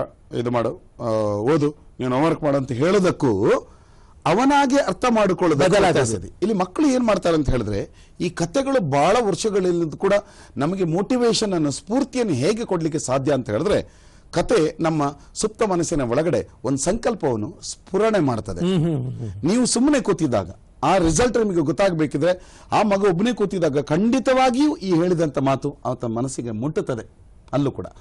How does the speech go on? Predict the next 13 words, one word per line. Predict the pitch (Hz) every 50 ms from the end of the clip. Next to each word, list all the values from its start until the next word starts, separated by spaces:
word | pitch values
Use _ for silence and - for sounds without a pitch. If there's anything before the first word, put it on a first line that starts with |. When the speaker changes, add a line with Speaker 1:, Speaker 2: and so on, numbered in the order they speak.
| - - - - - -
Speaker 1:
So | - 208 190 -
ಇಂಥ | 180 196 254 254 - -
ಹಲವಾರು | 160 180 - 123 117 135 160 196 220 254 262 277 285 247
ಚಮತ್ಕಾರಗಳು, | - 196 190 196 175 - - 160 139 120 104 95
ಇದು | 98 120 135 151
ನಾನು | 151 147 139 135
ಒಂದು | 160 208 220 214
ತೋರಿಸಿದೆ | 165 - 156 139 120 123 123 104 107
ನಿಮಗೆ, | 98 90 82 - - - - - - - -
ಶಾಲೆಯ | - - 135 135 139 135
ಮಹತ್ವ, | 131 127 127 135 139 135 - 120 113 110 101 98 - - - - - - - - _ -
ಪರಿಸರದ | 147 156 202 208 - 214 202 196 175 170
ಪ್ರೀತಿ, | - - 156 156 151 - - 123 113 101 92